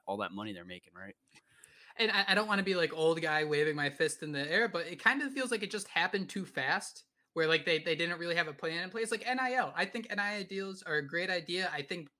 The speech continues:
Speaker 2: pay the players hundred percent. But it just, there, there's never really that proper process in place where, you know, if you cut corners, they're gonna come back to haunt you. So th-, that was just a, a little nugget I had. It, it made me a little queasy, but, um, I'm gonna cross my fingers and believe that Tyreek Hill is,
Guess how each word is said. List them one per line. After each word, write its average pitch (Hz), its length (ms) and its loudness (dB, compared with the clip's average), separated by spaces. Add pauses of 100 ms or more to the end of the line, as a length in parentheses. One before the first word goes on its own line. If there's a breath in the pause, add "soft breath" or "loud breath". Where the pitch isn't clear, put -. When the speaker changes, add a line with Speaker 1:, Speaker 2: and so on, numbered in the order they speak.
(180)
Speaker 2:
pay 175 160 -6
the 175 100 -8
players 185 540 -4 (200)
hundred 165 220 -4
percent. 180 340 -2 (580 soft breath)
But - 200 4
it 185 120 2
just, 202 300 0
there, 185 140 2
there's 175 260 0
never 190 580 0
really 180 260 -2
that 165 260 -2
proper 165 400 0
process 147 640 -2
in 139 120 -8
place 135 360 -6
where, 143 140 0
you 147 120 -2
know, 147 140 -2
if 143 120 -4
you 170 140 -6
cut 175 300 2
corners, 156 420 -2
they're 143 120 -6
gonna 139 140 -4
come 143 200 -6
back 135 240 -4
to 127 80 -6
haunt 147 240 -2
you. 135 160 -4 (240 loud breath)
So 208 180 2
th-, 180 220 -10
that 196 180 4
was 220 140 2
just 214 180 -4
a, 185 280 0
a - 20 -2
little 190 480 2
nugget 175 320 -2
I 175 140 4
had. 170 260 6
It, 156 140 4
it 160 300 2
made 175 160 0
me 185 80 -2
a 175 60 0
little 175 220 0
queasy, 175 480 -4
but, 156 280 0
um, 156 220 -2
I'm 160 140 0
gonna 180 120 -2
cross 175 300 2
my 175 120 -6
fingers 170 400 -4
and 147 120 -4
believe 160 200 -4
that 156 200 -4
Tyreek 165 300 0
Hill 170 160 0
is, 151 280 -8